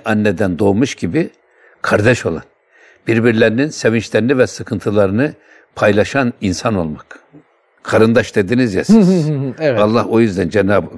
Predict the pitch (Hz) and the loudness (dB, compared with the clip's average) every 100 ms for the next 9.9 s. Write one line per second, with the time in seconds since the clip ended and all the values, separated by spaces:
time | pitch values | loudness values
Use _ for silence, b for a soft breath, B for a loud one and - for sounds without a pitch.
0 | 82 104 107 95 98 98 - - 82 90 | -6 -4 -2 2 2 0 -2 -4 -2 -4
1 | - 82 80 - - _ b b b b | -6 -8 -8 -14 -20 _ b b b b
2 | b b 117 123 139 135 123 - 180 196 | b b 2 2 2 2 2 0 -8 -8
3 | _ _ _ _ 143 160 107 117 123 147 | _ _ _ _ -2 -2 0 0 2 0
4 | - 131 147 180 156 113 92 139 - _ | 0 -4 -2 -4 -2 -2 -2 -6 -8 _
5 | _ b b b b b 123 165 - 147 | _ b b b b b -2 -2 2 0
6 | 120 170 - 123 151 131 131 139 107 131 | -2 -6 -6 -2 -2 -2 -4 -4 -2 -2
7 | 113 117 120 110 - 120 117 98 - _ | -2 -2 -2 -6 -4 -2 -2 -6 -14 _
8 | - - 165 113 104 - 87 80 - _ | -10 2 2 2 -6 -10 -12 -12 -20 _
9 | _ _ _ 123 123 131 131 107 - | _ _ _ -2 0 0 0 -4 -10